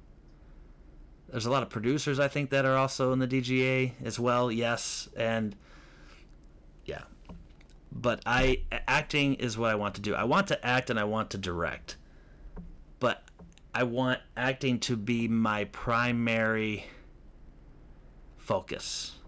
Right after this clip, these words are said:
And then at some point, give my s-,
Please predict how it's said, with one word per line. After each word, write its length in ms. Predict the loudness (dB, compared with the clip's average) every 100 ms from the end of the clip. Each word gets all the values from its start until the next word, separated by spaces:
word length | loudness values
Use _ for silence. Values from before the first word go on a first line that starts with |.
| -20 -20 -20 -20 -20 -20 -20 -20 -20 -20 -20 -20 -20 -20 -20 -20 -20 -20 -20 -18 -6
And 100 | -2
then 100 | 0
at 100 | 0
some 300 | 0 0 0
point, 380 | -2 -2 -2 -4 -12 -20 -20 -20 -20 -20 -20 -20 -20 -20 -20 -20 -20 -20 -20 -20 -20 -20 -18 -10
give 200 | -2 0
my 140 | 0 0
s-, 320 | 0 -4